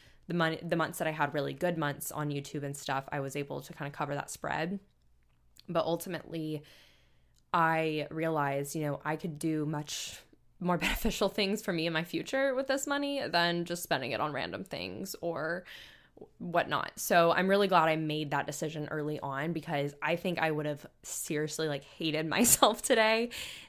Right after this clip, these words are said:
if I looked back and I was like, "Why was I just, you know, throwing that money down the toilet?" And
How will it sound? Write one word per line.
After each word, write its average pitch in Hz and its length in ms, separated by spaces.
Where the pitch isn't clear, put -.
if 190 400
I 180 140
looked 180 260
back 156 300
and 175 80
I - 20
was 170 140
like, 170 140
"Why 160 520
was 175 220
I 156 200
just, 151 400
you 170 160
know, 147 460
throwing 160 560
that 151 140
money 143 240
down 139 140
the 139 60
toilet?" - 580
And 147 380